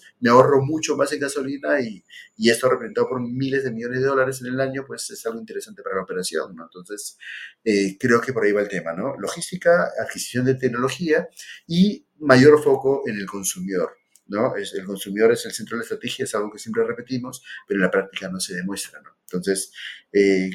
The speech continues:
creo que ahí debería haber un ratio, un K P I de atención al cliente, de nivel de sat-, de satisfacción,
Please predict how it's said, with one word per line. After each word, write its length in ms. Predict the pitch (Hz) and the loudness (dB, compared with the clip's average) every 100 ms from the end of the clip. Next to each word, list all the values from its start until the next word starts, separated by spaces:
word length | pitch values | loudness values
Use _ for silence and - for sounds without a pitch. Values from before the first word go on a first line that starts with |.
| - - | -12 6
creo 400 | 131 127 127 127 | 10 10 10 6
que 380 | 120 120 127 123 | 0 -4 -4 -2
ahí 180 | 107 120 | 0 6
debería 280 | 127 101 110 | 6 6 2
haber 160 | 110 | 2
un 160 | 107 104 | 0 -6
ratio, 420 | 104 113 113 110 | 6 8 8 2
un 80 | 98 | -8
K 200 | 110 104 | -6 -6
P 80 | 107 | -4
I 180 | 104 110 | -4 -2
de 120 | 101 | -4
atención 400 | 92 90 - 101 | -4 -8 -6 -6
al 120 | 101 | -8
cliente, 520 | 98 104 110 107 101 | -10 -8 -8 -6 -2
de 120 | 101 95 98 | -2 -2 -10
nivel 280 | 101 101 | -8 -6
de 60 | 101 | -6
sat-, 160 | 110 - | -10 -12
de 100 | 95 | -16
satisfacción, 680 | - 92 87 - 117 104 | -18 -8 -6 -4 -6 -8